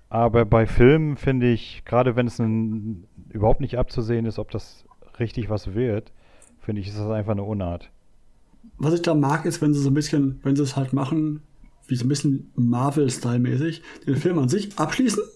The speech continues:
Speaker 1: Hm.
Speaker 2: und dann in der After-Credit-Scene noch irgendwie anteasern, da könnte was Neues kommen eventuell. Das kriegen nicht alle mit, kriegen nur die Hardcore-Fans mit und dann ist auch wieder Ruhe.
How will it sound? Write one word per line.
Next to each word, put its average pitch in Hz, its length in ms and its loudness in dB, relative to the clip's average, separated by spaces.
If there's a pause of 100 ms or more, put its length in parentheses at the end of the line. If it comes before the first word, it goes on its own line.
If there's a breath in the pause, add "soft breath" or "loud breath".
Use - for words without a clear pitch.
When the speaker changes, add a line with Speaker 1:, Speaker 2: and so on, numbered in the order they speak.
(320)
Speaker 1:
Hm. 123 320 -4 (240 loud breath)
Speaker 2:
und 156 100 4
dann 175 100 2
in 165 120 2
der - 180 0
After-Credit-Scene 151 960 0
noch 147 160 0
irgendwie 143 220 2
anteasern, 135 420 2
da 127 80 -2
könnte 135 220 0
was 123 80 -2
Neues 120 180 -2
kommen 120 240 -4
eventuell. 143 480 -10 (840)
Das 135 120 -4
kriegen 175 160 0
nicht 156 100 2
alle 143 140 2
mit, 254 120 0
kriegen 151 320 2
nur 151 100 2
die 135 100 2
Hardcore-Fans 202 600 0
mit 196 180 -2
und 156 160 0
dann 147 240 0
ist 135 120 -8
auch 120 120 -6
wieder 117 100 -6
Ruhe. 117 340 -8